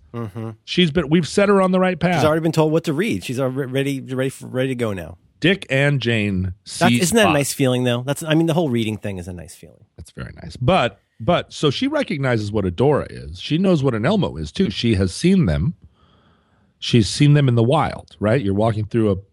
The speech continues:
Speaker 2: you're walking through a Target because
Speaker 1: Oh,
Speaker 2: Daddy,
Speaker 1: Target boy. Whew.
Speaker 2: Daddy needs a spatula.
Speaker 1: Mm-hmm.
Speaker 2: And she
Speaker 1: Mm.
Speaker 2: goes, "What, you don't get your spatulas at Target?" You said, "Hmm, like, that's not where you get spatulas."
Speaker 1: No, no, no. Uh, I, I'd love to talk about Target.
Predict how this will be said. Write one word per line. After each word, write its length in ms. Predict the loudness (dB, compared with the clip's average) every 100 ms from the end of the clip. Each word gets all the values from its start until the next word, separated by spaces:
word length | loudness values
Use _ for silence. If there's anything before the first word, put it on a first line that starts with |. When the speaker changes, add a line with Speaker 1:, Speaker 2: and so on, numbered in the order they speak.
| _
Speaker 2:
you're 120 | -2 0
walking 220 | 2 0
through 120 | 0
a 20 |
Target 480 | -2 0 0 0 -4
because 240 | -6 -2 0
Speaker 1:
Oh, 100 | 2
Speaker 2:
Daddy, 120 | 2
Speaker 1:
Target 320 | 2 2 -2
boy. 300 | -2 -4 -4 -2
Whew. 120 | 2
Speaker 2:
Daddy 220 | 2 2
needs 220 | 0 -2 -4
a 40 |
spatula. 680 | -4 -2 -2 -4 -8 -8 -12 _
Speaker 1:
Mm-hmm. 340 | -14 -12 -12 -12 -18 _ -12
Speaker 2:
And 140 | -8
she 220 | -4 -4
Speaker 1:
Mm. 20 | -2
Speaker 2:
goes, 520 | -2 0 -2 -4 -14 _ _ _ _
"What, 140 | -8 -4
you 100 | -2
don't 140 | -2
get 120 | -4
your 60 | -6
spatulas 500 | -6 -6 -4 -4 -4
at 80 | -2
Target?" 340 | 0 0 -2
You 60 | -2
said, 220 | 2 2
"Hmm, 240 | 2 0 2
like, 220 | 0 0
that's 200 | -2 0
not 160 | 2 4
where 120 | 4
you 60 | 2
get 140 | 0 0
spatulas." 600 | 0 0 -4 -10 -14 -20 0
Speaker 1:
No, 280 | 4 4 4
no, 180 | 2 2
no. 380 | 2 0 -2
Uh, 20 | -2
I, 640 | 0 2 2 0 -2 -8 -12 -6
I'd 200 | -6 -2
love 140 | -2
to 80 | 0
talk 180 | -2 -2
about 180 | -2 -4
Target. 320 | -6 -8 -10